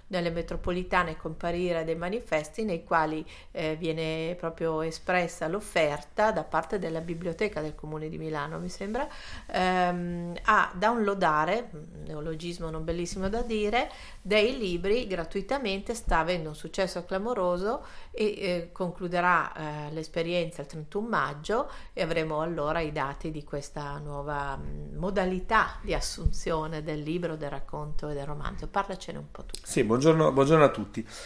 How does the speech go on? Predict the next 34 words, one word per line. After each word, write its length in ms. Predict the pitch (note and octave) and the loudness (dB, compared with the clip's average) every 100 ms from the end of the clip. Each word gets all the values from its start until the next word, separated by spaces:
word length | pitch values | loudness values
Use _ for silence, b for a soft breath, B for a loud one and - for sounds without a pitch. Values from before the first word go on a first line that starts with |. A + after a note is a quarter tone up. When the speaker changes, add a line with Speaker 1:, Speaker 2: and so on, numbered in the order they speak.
| B | B
Speaker 2:
Allora, 200 | - B2 | 8 8
parlando, 720 | - A#2 E3 F#3 E3+ E3+ - | 10 12 12 12 12 12 4
eh, 180 | - G#2 | 2 2
innanzitutto 540 | G#2 A2+ - A2+ A#2+ A#2 | 4 2 0 0 0 2
dell'ebook 800 | G2+ G#2 G2+ A2 G2+ - F#2 F#2+ B B B | 2 0 0 -4 -4 -6 -4 -6 B B B
e 140 | A2 | -4
del 120 | G2+ F#2 | 2 4
rapporto 520 | G2 - G2+ G2+ G2+ | 2 4 4 4 0
fra 160 | - | -6
libri 160 | F#2 G2 | -4 -2
cartacei, 760 | - G#2 - E2 D#2+ G2+ F#2+ F#2+ B B B B - | 0 0 0 -2 -2 -2 -2 -4 B B B B -10
il 160 | G#2+ G#2+ | -6 0
discorso 480 | A2+ - A2+ - | 0 4 4 4
parte 280 | G#2+ G#2+ - | 8 8 6
sempre 420 | - A2+ G#2 G#2 | 0 2 0 0
da, 160 | F#2+ G2 | 4 4
da 100 | F#2+ | 4
una 140 | G2+ | 0
questione, 720 | G2+ G#2 - F#2 E2+ E2 D#2+ - - - - | 0 -4 -4 -6 -6 -6 -8 -10 -18 -16 0
cioè, 440 | - G#2 F#2 - - | 6 6 6 0 -4
ehm, 460 | F#2 F#2 F2+ E2+ - B B B B B | -2 -2 -4 -8 -14 B B B B B
leggere 360 | D3 A#2+ A#2+ | 6 8 8
ebook 460 | B2 B2 A#2 - - | 8 4 2 2 6
è 260 | A#2+ A#2 G#2+ | 8 6 6
molto 300 | A#2+ B2+ A2+ | 4 4 0
differente 1000 | G#2+ - A2+ G#2+ G2 - F#2+ F2 D#2 - | -2 2 4 4 0 -4 -6 -6 -8 -12
da 180 | E2+ F#2 | -4 2
un 120 | G#2+ | 8
lato 280 | A2 F#2+ F#2 | 10 8 4
dal 120 | F#2+ | -4
leggere 300 | G2+ G2 F#2+ | -2 0 0
libri 160 | G2 | 0
cartacei, 720 | F#2+ B2 A2+ G2 F#2+ - A2 | 4 4 6 6 6 4 2
perché 560 | - G2+ - A#2 F#2+ - | 2 0 6 8 8 4